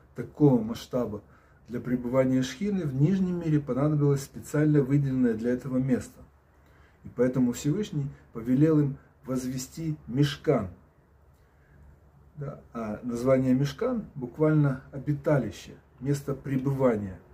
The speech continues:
связано со словом шхина, как я уже сказал раньше, да, буквально присутствие, обитание. И, соответственно, мешкан создавался как место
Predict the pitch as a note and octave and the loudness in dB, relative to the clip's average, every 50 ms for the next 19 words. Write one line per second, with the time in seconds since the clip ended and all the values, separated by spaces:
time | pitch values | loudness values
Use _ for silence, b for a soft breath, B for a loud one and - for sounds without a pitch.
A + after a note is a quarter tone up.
0 | b b b b b b b b - - C#3 C#3+ D3 C#3 C#3+ C3 B2+ B2 - C#3 | b b b b b b b b -6 0 2 4 4 4 4 2 2 -2 -4 -6
1 | C3+ - - D3 D3 C#3+ C3+ B2+ B2 - - - - - - - - - - - | -10 -6 0 2 2 2 2 2 0 -4 -6 -20 -20 -20 -20 -18 -16 -16 -12 -4
2 | - D#3 D3 C#3+ B2+ A2 G2 F#2+ - - _ _ _ _ _ _ - - G#2+ G#2 | 0 4 4 4 4 2 0 -6 -12 -20 _ _ _ _ _ _ -18 -16 -12 -12
3 | G2+ G2+ G#2 - - A2+ G#2 G#2 A#2 A2 G#2+ G#2+ B2 D#3 F3+ F3 - - D3+ C3+ | -10 -10 -12 -12 -12 -10 -8 -6 -4 -4 -4 -2 -2 -2 -2 -4 -8 -10 -10 -8
4 | C3 C#3+ E3+ - - - A2+ A#2 A#2 - D3 D3 D3 C#3+ C#3 C3 B2 - - D3 | -8 -10 -10 -10 -14 -14 -10 -10 -6 0 4 4 6 6 4 2 0 -2 0 -2
5 | D3 - - E3 D3+ C#3+ - - - G#2+ G2 G2+ A2 - A#2+ C#3 C#3 - C#3 A#2 | -2 -2 -2 -2 -2 -2 -2 -6 -14 -12 -10 -8 -8 -8 -8 -8 -6 -4 -4 -4
6 | G#2+ G2 F#2+ F#2+ - B B B B B B B - - - B2+ B2 D3 D3 D3 | -4 -6 -10 -12 -16 B B B B B B B -12 -6 -4 -2 2 2 2 2
7 | C#3+ - C#3 C3 C3 D3 D3 C#3+ - - G#3 G#3+ G3+ - C#3+ B2+ A#2+ C3+ C#3 D#3 | 2 0 -4 -2 0 0 0 0 -2 -6 -6 -4 -4 -6 -6 -6 -4 -2 0 0
8 | D#3 C#3+ - C#3+ B2+ - B2+ - - D3 D#3+ F#3 D#3+ - - D#3 D3 | 0 -2 -4 -8 -8 -8 -6 -4 -2 -2 -2 -2 -4 -6 -8 -10 -10